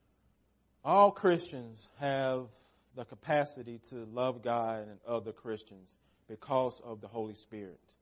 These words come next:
And loving God and, and loving others, believers, are connected together. And that's what one believer says. It says, he says, "It is as impossible to love the children of God without loving God as it is to love God without loving his children."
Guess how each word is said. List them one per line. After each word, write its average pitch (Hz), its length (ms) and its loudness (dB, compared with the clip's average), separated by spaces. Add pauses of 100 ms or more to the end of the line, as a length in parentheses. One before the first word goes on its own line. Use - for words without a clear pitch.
(460)
And 104 200 -14
loving 156 340 4
God 147 400 8
and, 120 180 -8 (180)
and 120 140 -8
loving 127 280 2
others, 131 560 4 (280)
believers, 131 520 0
are 117 180 0
connected 123 520 -12
together. 131 440 -4
And 92 100 -14
that's 135 180 -6
what 131 140 -2
one 139 160 -2
believer 131 400 -6
says. 156 340 4
It 131 80 -6
says, 131 300 0 (160)
he 165 100 0
says, 143 340 6 (160)
"It 156 140 2
is 156 160 6
as 131 180 4
impossible 175 540 2
to 156 120 -12
love 147 280 2
the 131 80 -6
children 143 360 -8
of 110 100 -14
God 110 320 -6 (240)
without 120 260 -2
loving 117 260 -2
God 127 460 2 (320)
as 123 160 -2
it 127 140 -6
is 131 140 -2
to 135 100 -14
love 127 260 0
God 131 280 4
without 123 260 -2
loving 127 240 -2
his 127 140 -20
children." 90 360 -20